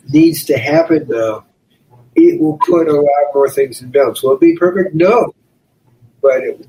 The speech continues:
put things in balance to a much greater s-, extent than the chaos that we're running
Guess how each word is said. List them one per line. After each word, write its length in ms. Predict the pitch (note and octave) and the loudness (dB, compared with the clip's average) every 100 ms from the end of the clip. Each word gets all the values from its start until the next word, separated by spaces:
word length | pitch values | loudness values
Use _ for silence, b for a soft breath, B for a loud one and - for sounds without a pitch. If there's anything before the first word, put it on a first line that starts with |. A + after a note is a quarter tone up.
| - | -8
put 160 | C#3+ - | -8 -4
things 340 | C3+ B2+ - - | -6 -6 -16 -14
in 200 | - A#2 | -6 -2
balance 520 | A2+ G#2 - - - b b b b b _ - | 0 -2 -6 -16 -16 b b b b b _ -4
to 140 | C#3 C3 | 0 2
a 20 | |
much 320 | C#3 C#3+ - | 0 0 2
greater 280 | C#3 B2+ B2 | 0 0 -2
s-, 200 | A2 - | -6 -10
extent 580 | - A2+ - F#3 D#3+ - | -12 -8 -2 0 0 -4
than 160 | C3+ B2+ | -14 -12
the 140 | A#2 | -16
chaos 960 | - - D3 C3+ C3 B2+ A#2+ A#2 - - | -14 -8 -2 2 2 2 0 0 -2 -6
that 180 | A#2 A2+ | -4 -2
we're 160 | G#2+ | 0
running 380 | A2 A#2 A#2 | 0 0 -2